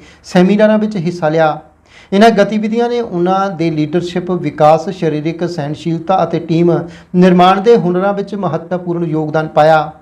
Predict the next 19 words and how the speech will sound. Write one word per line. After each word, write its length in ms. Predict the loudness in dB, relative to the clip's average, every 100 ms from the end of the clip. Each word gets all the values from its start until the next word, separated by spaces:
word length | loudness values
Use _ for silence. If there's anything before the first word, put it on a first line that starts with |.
| _ _ _ _ 0
ਸੱਭਿਆਚਾਰਕ 520 | 4 4 4 2 0
ਸ਼ਾਮ 300 | -4 -2 -2
ਨੇ 120 | -2
ਮਨਮੋਹਕ 640 | -2 -2 -2 -2 -2 -4
ਲੋਕ 420 | -2 0 0 0 -2
ਨਾਚਾਂ, 520 | 0 0 0 -2 -2
ਗੀਤਾਂ 340 | -4 -4 -4
ਅਤੇ 180 | -4 -6
ਸਕਿੱਟਾਂ 460 | -8 -10 -6 -2 0
ਰਾਹੀਂ 180 | -2
ਕੈਡਿਟਾਂ 440 | 0 -2 -2 -2 0
ਦੇ 220 | -2 -4 -10 -18 -2
ਵਿਕਾਸ 460 | 0 4 4 4 0
ਅਤੇ 160 | -4
ਆਤਮ 320 | -2 -2 -4
ਵਿਸ਼ਵਾਸ 500 | -8 -6 -2 -2 -2
ਨੂੰ 120 | -8 -6
ਪ੍ਰਦਰਸ਼ਿਤ 580 | -4 0 0 -2 -8 -6
ਕੀਤਾ 520 | -2 2 2 2